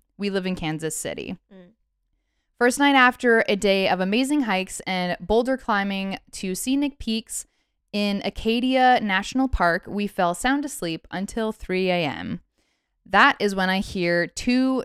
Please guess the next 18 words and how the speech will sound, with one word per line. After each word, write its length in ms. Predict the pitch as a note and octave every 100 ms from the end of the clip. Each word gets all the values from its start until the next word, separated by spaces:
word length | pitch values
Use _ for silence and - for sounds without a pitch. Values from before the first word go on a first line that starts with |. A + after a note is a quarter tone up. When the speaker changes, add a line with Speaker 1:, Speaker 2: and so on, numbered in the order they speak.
| -
Speaker 1:
twenty-five 600 | - C4 C#4+ G#3 G3 G3+
to 100 | G3
thirty-year-old 720 | - - A#3 B3+ C4 C4 B3+ A#3
women, 560 | F#3 E3 D#3+ E3+ F3 - _ _ _ _ -
uh, 180 | E3+ D#3+
next 360 | F3+ A3 -
door 180 | G#3+ F#3+
squealing 680 | F#3+ - - A3+ C4 D4+ D#4
in 80 | C#4
the 100 | A3
hallway 640 | - G3 G3 E3 B2+ A2+
and 220 | - F3+ -
constantly 760 | G3 G#3+ A#3+ - C4 C4 C4
opening 560 | F#3+ F#3 F#3+ F3+ F3 F3
and 160 | F3 F#3+
slamming 500 | - F3 F3+ F#3 F3
their 220 | E3+ E3+
door. 520 | F#3 E3 C#3 E2+